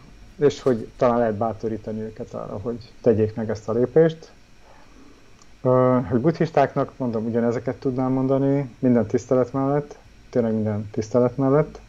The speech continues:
ö, hogy itt küzdünk azért, hogy mi a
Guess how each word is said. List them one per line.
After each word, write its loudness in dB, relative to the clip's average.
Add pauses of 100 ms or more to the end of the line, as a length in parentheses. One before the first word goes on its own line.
(1040)
ö, 0 (1200)
hogy 0
itt -2
küzdünk 4
azért, 2
hogy -4
mi 0
a -4